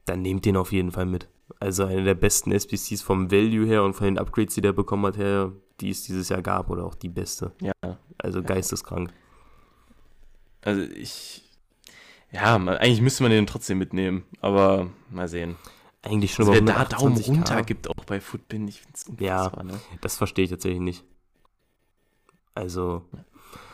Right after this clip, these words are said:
Speaker 1: weiß ich nicht, weil die K S P C, die kann man eigentlich nur feiern, weil ist halt einfach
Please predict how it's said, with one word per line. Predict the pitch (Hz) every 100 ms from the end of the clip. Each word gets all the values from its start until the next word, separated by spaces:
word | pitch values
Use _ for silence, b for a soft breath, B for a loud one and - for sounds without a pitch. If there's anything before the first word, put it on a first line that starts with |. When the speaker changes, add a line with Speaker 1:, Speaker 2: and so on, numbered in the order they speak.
| B B
Speaker 1:
weiß | 101 92
ich | 87
nicht, | 85 - - -
weil | 95 95 90 - - -
die | 95
K | - -
S | 139
P | -
C, | 180 -
die | 95 90
kann | -
man | 92
eigentlich | 87 87 -
nur | 87
feiern, | 92 87 87 87
weil | 85 85 82 - _ _ _ _ _ _ 120 -
ist | - -
halt | 87 90 - - _ - -
einfach | 95 92 95 92